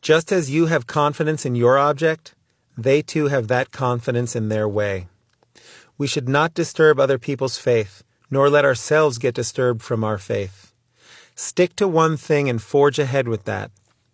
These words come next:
Why do you want to have this one-pointed concentration? To make the mind clear so you can transcend it. You are not going to cling to the object, but just use it as a ladder to climb up.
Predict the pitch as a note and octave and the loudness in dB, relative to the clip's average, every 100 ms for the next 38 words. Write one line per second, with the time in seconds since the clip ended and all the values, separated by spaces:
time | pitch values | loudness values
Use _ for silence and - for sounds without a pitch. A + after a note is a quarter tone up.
0 | _ _ _ _ _ _ - C#3+ F3 G3 | _ _ _ _ _ _ 0 2 2 0
1 | F#3 F3+ E3+ E3+ D3 C3+ B2+ C#3 D#3 D3+ | 0 0 0 0 0 -4 -2 0 0 -2
2 | D#3+ D#3 D#3+ - E3 D#3+ E3 F3 E3+ - | -2 -2 -4 -2 -2 -2 -2 0 0 0
3 | F#3 F#3 - _ _ _ _ _ _ _ | -4 -6 -12 _ _ _ _ _ _ _
4 | _ _ - C3 C3+ - B2+ A#2+ C3+ D3 | _ _ -10 -2 -2 -2 -2 0 2 2
5 | D#3+ E3 - D3 D3 D3 - A#2+ A2+ C3+ | 0 -4 -8 -2 2 2 0 -4 -4 -6
6 | D3 C#3 D3 C#3 C3 - C3 A#2 F#2+ - | -6 -6 -2 -2 -2 -4 -2 -2 -6 -12
7 | _ _ _ _ _ _ _ D3 D3 C#3+ | _ _ _ _ _ _ _ 0 2 4
8 | D#3+ E3+ F3+ F3+ E3+ D#3+ - E3+ E3 E3+ | 2 2 2 2 0 -4 -2 0 0 0
9 | D#3 D3 C#3+ A#2 A2 - A#2 - C#3+ - | 2 2 2 0 -4 -4 -8 0 0 0
10 | C3+ C#3 C#3+ C3+ B2+ A#2 A2+ A2+ B2+ C#3+ | -4 -2 0 2 2 2 0 0 2 0
11 | B2+ B2+ - B2+ B2 A#2 G#2 | 0 -6 -4 -2 0 -2 -4